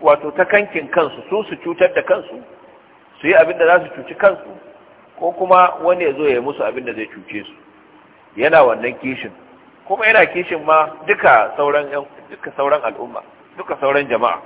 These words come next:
shine wa, umumin nas. Kaga kishin zai fara daga kansa,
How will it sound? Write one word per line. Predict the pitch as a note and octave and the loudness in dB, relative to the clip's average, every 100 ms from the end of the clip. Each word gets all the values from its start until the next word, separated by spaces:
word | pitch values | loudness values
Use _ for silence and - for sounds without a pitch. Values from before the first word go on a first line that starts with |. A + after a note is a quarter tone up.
| - | -16
shine | C#3+ D3 | -6 -2
wa, | C3 B2 C#3+ | -2 -2 -6
umumin | C3 D#3 C#3+ B2 | -6 -4 -4 -2
nas. | A2+ - - - _ _ _ _ _ _ - | -2 -4 -18 -20 _ _ _ _ _ _ 0
Kaga | B2+ D3+ | 2 2
kishin | D3+ D#3 D#3 C#3+ | -2 -6 -4 -4
zai | D3 D3 | -2 2
fara | D3+ D3+ | 4 4
daga | C3 A#2 | 0 -6
kansa, | A2+ D#3 D3 D3 C#3+ | -4 -4 -2 0 0